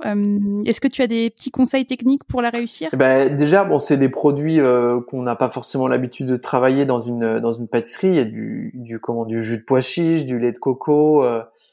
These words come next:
Speaker 2: mais j'avais envie de partager cette recette parce que déjà, c'est une des dernières recettes, euh, qu'on ait, euh, établies. Et puis, c'est aussi, je pense, une recette qui symbolise, euh, tout ça, la pâtisserie qui avance, euh, la pâtisserie qui évolue et, euh, qui pourra contenter tout le monde parce que honnêtement, euh, les véganes peuvent foncer, euh,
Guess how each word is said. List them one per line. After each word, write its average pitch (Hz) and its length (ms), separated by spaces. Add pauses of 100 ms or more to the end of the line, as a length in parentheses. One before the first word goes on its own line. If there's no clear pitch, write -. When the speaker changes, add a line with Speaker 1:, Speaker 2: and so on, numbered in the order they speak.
(140)
Speaker 2:
mais 131 140
j'avais 131 220
envie 143 200
de 143 60
partager 147 400
cette 151 200
recette 190 360
parce 135 180
que - 80
déjà, 127 380
c'est 139 160
une 127 160
des 123 120
dernières 123 380
recettes, 127 420
euh, 110 120 (420)
qu'on 113 220
ait, 117 160
euh, 110 240
établies. 135 640
Et 135 120
puis, 123 140
c'est - 140
aussi, 123 260
je 156 80
pense, 139 240
une 131 80
recette 117 380
qui 120 180
symbolise, 123 600
euh, 117 160 (460)
tout 131 100
ça, 170 180
la 131 100
pâtisserie - 420
qui 139 140
avance, 151 560
euh, 123 140
la 127 100
pâtisserie 127 460
qui 135 120
évolue 127 520 (480)
et, 165 200
euh, 127 160
qui 127 160
pourra 127 300
contenter 127 460
tout 135 140
le 139 40
monde 208 240
parce 120 160
que - 80
honnêtement, 120 560
euh, 107 80
les 117 180
véganes 120 560
peuvent 117 140
foncer, 123 600
euh, 107 80